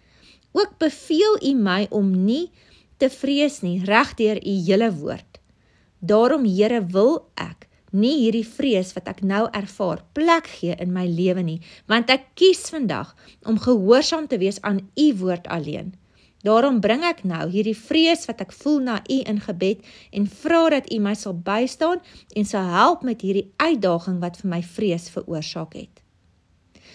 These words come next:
So dit is 'n manier hoe ons vrese na die Here toe kan bring. En weet julle wat, ons moet regtig waak daarteen om vrees 'n plek te gee in ons lewe, want kyk na nog 'n waarheid vanuit God se woord oor vrees.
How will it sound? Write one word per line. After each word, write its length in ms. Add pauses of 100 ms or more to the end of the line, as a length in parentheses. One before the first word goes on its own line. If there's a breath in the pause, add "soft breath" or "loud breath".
(140 soft breath)
So 120
dit 120
is 120
'n 80
manier 500
hoe 100
ons 240
vrese 460
na 120
die 160
Here 180
toe 120
kan 220
bring. 320 (640 loud breath)
En 100
weet 140
julle 140
wat, 200
ons 160
moet 160
regtig 680
waak 540 (360 soft breath)
daarteen 760
om 140
vrees 520
'n 180
plek 280
te 120
gee 240
in 100
ons 200
lewe, 440 (320 loud breath)
want 220
kyk 280
na 140
nog 400
'n 120
waarheid 560
vanuit 360
God 260
se 200
woord 320
oor 140
vrees. 600